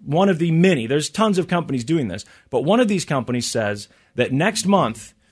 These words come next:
the f-, world's first A I robot lawyer will be used. So there's a court case next month, and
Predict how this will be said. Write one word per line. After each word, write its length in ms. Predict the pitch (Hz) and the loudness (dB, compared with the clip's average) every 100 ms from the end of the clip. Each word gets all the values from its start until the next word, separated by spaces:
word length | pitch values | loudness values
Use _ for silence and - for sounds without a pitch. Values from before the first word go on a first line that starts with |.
| _ _ | _ _
the 140 | 143 | -2
f-, 120 | 147 - | -2 -4
world's 440 | 139 180 165 135 | 2 4 4 0
first 560 | - 185 202 214 - - - - | 0 2 2 0 -6 -10 -16 -6
A 180 | 160 185 | 0 2
I 220 | 180 160 | 4 2
robot 500 | 156 139 151 151 139 | 2 2 4 4 2
lawyer 520 | 131 139 127 101 101 101 | 2 2 2 0 -4 -8
will 180 | 117 120 | -4 -2
be 160 | 120 | -2
used. 540 | 113 113 101 85 - - _ _ - 87 | -2 -2 -4 -8 -16 -18 _ _ -12 -4
So 160 | - | 0
there's 200 | 151 180 175 | 4 4 2
a 40 | |
court 380 | - 202 277 131 | 0 2 2 0
case 300 | 202 160 - | -2 0 -2
next 320 | 131 117 - | -2 -4 -6
month, 400 | 104 92 104 - _ _ _ _ - | -6 -6 -8 -18 _ _ _ _ -4
and 440 | 139 147 147 135 | 0 0 0 -4